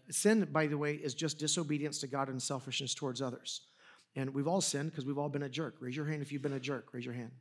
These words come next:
ever. If you've ever been a jerk. Raise your hand if you're sitting next to somebody who should have raised their hand on that first question. All right. Everybody in here has sinned.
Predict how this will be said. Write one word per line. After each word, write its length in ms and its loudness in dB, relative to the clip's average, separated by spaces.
ever. 260 -6
If 60 -14
you've 80 -8
ever 160 0
been 100 0
a 80 0
jerk. 300 -10
Raise 160 4
your 80 2
hand 180 4
if 140 -2
you're 100 -2
sitting 260 0
next 180 0
to 60 -6
somebody 300 0
who 100 -2
should 260 0
have 100 2
raised 240 0
their 80 0
hand 280 0
on 120 2
that 160 -2
first 240 -2
question. 420 -4
All 60 -2
right. 180 4
Everybody 600 8
in 160 6
here 200 0
has 180 2
sinned. 560 4